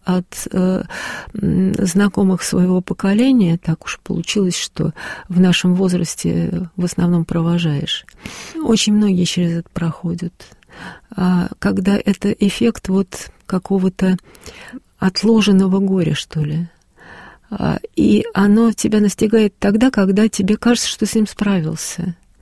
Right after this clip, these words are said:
что вот с Божьей помощью как-то самое тяжёлое позади, а оно только наступило.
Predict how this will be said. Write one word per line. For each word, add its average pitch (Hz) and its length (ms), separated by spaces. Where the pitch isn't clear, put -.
что - 220
вот 175 160
с - 60
Божьей 190 300
помощью 233 440
как-то 180 320
самое 180 360
тяжёлое 185 480
позади, 175 640
а 160 200
оно 180 160
только - 300
наступило. 160 640